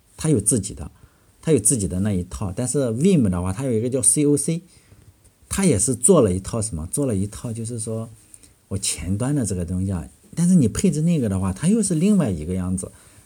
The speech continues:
但你说它内，它的实质是不是一样？实质是一样的，就是用，用上这个L S P。呃，我只是大体的讲一讲，因为我，我，我又没有办法在电台里啊这样讲。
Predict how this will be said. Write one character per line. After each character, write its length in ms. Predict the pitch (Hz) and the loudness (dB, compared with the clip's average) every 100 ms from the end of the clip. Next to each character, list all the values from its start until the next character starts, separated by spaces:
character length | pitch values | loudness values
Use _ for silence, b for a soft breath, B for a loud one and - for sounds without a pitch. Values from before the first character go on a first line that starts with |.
| - | -2
但 140 | 202 | 2
你 80 | 185 | 4
说 300 | 117 170 180 - | 4 2 0 -4
它 100 | - 202 | -2 4
内， 320 | 214 220 - | 6 6 2
它 120 | - 190 | -4 -2
的 80 | |
实 260 | - - 98 | 0 2 0
质 160 | 131 151 | 0 0
是 140 | 135 | 0
不 60 | 98 | 0
是 160 | 101 | 0
一 100 | 80 | -2
样？ 140 | 80 78 | -4 -2
实 160 | - | -2
质 120 | 95 120 | -2 -2
是 180 | 135 | -2
一 40 | 95 | -2
样 140 | 90 | -2
的， 80 | 92 - | -4 -4
就 120 | 139 | -2
是 180 | - 117 | 0 0
用， 300 | 135 127 98 | 0 2 2
用 220 | 135 147 | 2 2
上 160 | 101 80 | 0 -4
这 80 | |
个 80 | 95 | -4
L 220 | - 98 98 | -2 -4 -4
S 120 | 95 95 | -4 -6
P。 220 | - 104 B B B B B _ _ _ - | -10 -12 B B B B B _ _ _ -14
呃， 340 | 82 82 76 78 85 _ _ _ _ _ _ - | -10 -8 -8 -10 -14 _ _ _ _ _ _ -4
我 120 | 131 | -4
只 100 | 101 | -2
是 200 | - 117 | -4 -4
大 180 | - 127 | -6 -6
体 160 | - | -6
的 100 | 82 | -6
讲 240 | - - 73 | -6 -8 -8
一 80 | |
讲， 160 | 82 78 | -10 -8
因 80 | 85 | -4
为 60 | 107 | -2
我， 180 | 123 101 | 0 0
我， 200 | 95 95 - 110 - - - | -2 -10 -10 -12 -14 -18 -6
我 160 | 95 | 0
又 180 | 92 127 101 98 | 2 2 0 0
没 120 | 127 | 2
有 80 | 113 | 2
办 180 | 117 110 | 0 -2
法 100 | 95 | -2
在 80 | |
电 240 | 101 120 98 | -4 -2 -4
台 200 | - 92 | -4 -4
里 80 | 87 | -4
啊 200 | 82 73 | -8 -8
这 120 | 98 | -6
样 120 | 82 | -6
讲。 120 | - | -8